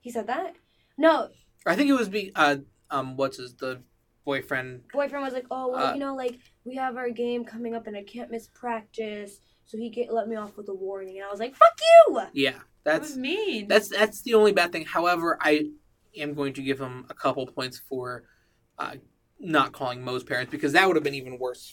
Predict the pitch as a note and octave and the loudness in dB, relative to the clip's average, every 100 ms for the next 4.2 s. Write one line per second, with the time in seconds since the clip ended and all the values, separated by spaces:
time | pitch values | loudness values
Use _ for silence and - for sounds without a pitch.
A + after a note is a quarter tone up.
0 | - C3 - C3 B2 - - - A3+ G#3 | -14 -14 -8 -6 -6 -12 -12 -4 -4 -4
1 | - A#3 G#3 G3 D#3+ D3 D3 C3 B2 D3+ | -8 -10 -10 -8 -6 0 2 2 -2 -10
2 | F#3+ - _ - C#3 C3 D#3 D3 C3+ B2 | -14 -20 _ -10 -6 -4 -4 -2 -4 -4
3 | B2 C#3 B2 B2 B2 - B2 B2 B2 - | -6 -6 -8 -12 -14 -12 -12 -10 -12 -12
4 | - | -12